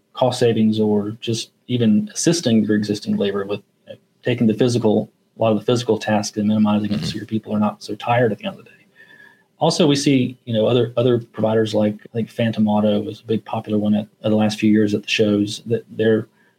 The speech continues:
Speaker 1: you know, remotely automate, uh, remotely driven ro-, you know, forklifts.
Speaker 2: Mm-hmm.
Speaker 1: That's pretty cool. So now you're, you can put a,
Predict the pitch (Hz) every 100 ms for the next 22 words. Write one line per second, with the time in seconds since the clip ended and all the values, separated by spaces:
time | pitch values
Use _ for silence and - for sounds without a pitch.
0 | _ _ - 107 - 120 131 127 127 120
1 | 120 120 123 117 - 113 110 107 110 123
2 | 123 117 113 117 113 110 117 - 110 104
3 | 101 147 143 107 - - - - 76 78
4 | - 117 - 131 117 120 143 110 107 -
5 | 110 110 113 107 104 _ _ _ _ -
6 | 113 107 104 113 110